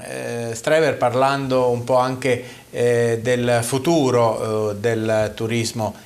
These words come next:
su questa regione che abbiamo detto appunto, eh, necessita anche di una nuova generazione di imprese. Eh,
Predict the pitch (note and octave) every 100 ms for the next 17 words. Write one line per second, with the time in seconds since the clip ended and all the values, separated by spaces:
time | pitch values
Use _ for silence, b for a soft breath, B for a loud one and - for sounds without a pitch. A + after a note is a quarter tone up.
0 | B - A#2 C#3 C3 - B2+ A#2 D3 E3
1 | C3 A2 A2+ A#2 A#2 B2 A#2+ G#2+ - C3+
2 | B2+ A2 F#2 B B - B2+ B2+ B2+ C3
3 | B2 A2+ A2 A2+ C3+ D3+ C#3 - C3+ C#3
4 | C#3+ - B2+ C3 C3+ C3 C#3+ D3+ C3+ B2
5 | C3 C3 B2+ B2 D3 C3+ A#2+ A#2+ A#2 A2
6 | G#2 F#2 G#2 F#2+ - - - - B2 A#2
7 | A2+ A2+ A2+